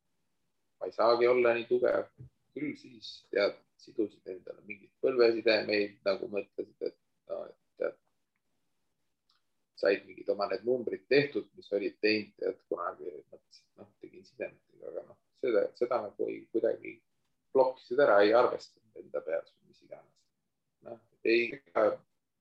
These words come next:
kõiki neid nagu reaalselt nagu neid märke nagu, mis nagu andsid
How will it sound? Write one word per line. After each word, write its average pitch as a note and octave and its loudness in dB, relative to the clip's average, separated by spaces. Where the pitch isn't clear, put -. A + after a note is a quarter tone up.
kõiki - 2
neid A2 0
nagu G2 -6
reaalselt - 0
nagu F2+ -8
neid G2 -6
märke - -2
nagu, F2+ -8
mis - -20
nagu - -20
andsid - -8